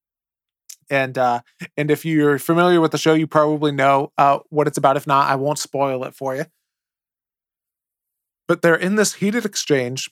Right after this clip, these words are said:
and John Locke asks this question, "Why do you find it so hard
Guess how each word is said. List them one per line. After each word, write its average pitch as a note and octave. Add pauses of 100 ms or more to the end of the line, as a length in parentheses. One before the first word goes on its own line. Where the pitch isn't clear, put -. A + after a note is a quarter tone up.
(160)
and D#3
John E3+
Locke C#3+
asks C#3
this D3
question, C#3
"Why E3+
do A3+
you G#3+
find D#3
it D#3+
so D#3
hard C#3+